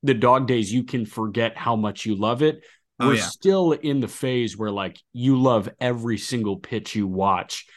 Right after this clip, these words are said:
Speaker 1: which
Speaker 2: Mm-hmm.
Speaker 1: is really fun. And we've got a lot of takeaways. I've got nine things on my list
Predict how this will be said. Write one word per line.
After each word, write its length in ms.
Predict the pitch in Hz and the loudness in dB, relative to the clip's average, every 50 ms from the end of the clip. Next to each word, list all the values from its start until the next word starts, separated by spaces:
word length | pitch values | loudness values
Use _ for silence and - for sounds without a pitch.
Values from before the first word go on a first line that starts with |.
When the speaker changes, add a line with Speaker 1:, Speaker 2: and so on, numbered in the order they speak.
| - _ | -16 _
Speaker 1:
which 240 | 139 127 127 127 135 | -2 0 0 2 2
Speaker 2:
Mm-hmm. 80 | 123 | 2
Speaker 1:
is 100 | 110 98 | 0 0
really 300 | 98 113 113 104 101 92 | 0 0 0 0 0 -2
fun. 320 | 87 - - 98 92 95 104 | -4 -6 -6 -6 -4 -4 -2
And 120 | 110 135 | 2 2
we've 140 | 160 196 185 | 2 4 4
got 160 | 208 202 143 | 4 4 4
a 20 | |
lot 260 | 113 101 104 107 110 110 | 4 4 4 4 4 2
of 100 | 95 87 | 0 -2
takeaways. 580 | - 113 107 101 - 104 95 92 92 90 98 | -2 -2 -2 -2 -4 -4 -4 -4 -6 -2 -2
I've 100 | 113 113 | -4 -2
got 240 | 120 147 143 113 87 | 0 -2 -2 0 -2
nine 540 | 107 107 110 117 117 120 120 117 113 110 104 | -2 0 2 2 2 2 2 0 -2 -2 -4
things 580 | 107 - 120 113 104 101 98 98 95 90 - | -4 -6 -4 -4 -4 -2 -4 -4 -6 -8 -10
on 220 | - - 120 117 107 | -10 -6 -4 0 0
my 120 | 107 101 | 0 0
list 420 | 101 104 107 98 92 - - - | 0 0 -2 -2 -4 -6 -10 -18